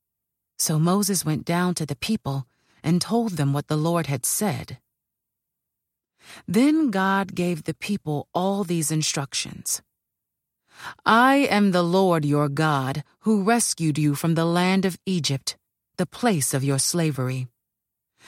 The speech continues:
You must not have any other god but me. You must not make for yourself an idol of any kind, or an image of anything in the heavens or on the earth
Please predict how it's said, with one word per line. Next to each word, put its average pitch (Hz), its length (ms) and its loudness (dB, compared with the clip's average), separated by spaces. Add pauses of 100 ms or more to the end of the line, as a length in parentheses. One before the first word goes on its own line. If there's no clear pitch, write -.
(140)
You 220 200 4
must 240 280 4
not 240 200 4
have 220 260 2
any 262 260 6
other 226 200 4
god 175 560 2
but 180 200 0
me. 175 420 0 (800)
You 208 220 4
must 233 300 4
not 196 260 4
make 180 280 2
for 165 120 -2
yourself 156 480 0
an 175 100 0
idol 180 380 2
of 151 160 0
any 196 200 4
kind, 156 560 0 (520)
or 208 200 4
an 214 80 4
image 226 360 2
of 190 200 0
anything 214 440 2
in 180 80 2
the 170 100 2
heavens 196 640 0
or 170 280 2
on 160 140 2
the 156 180 0
earth 214 320 0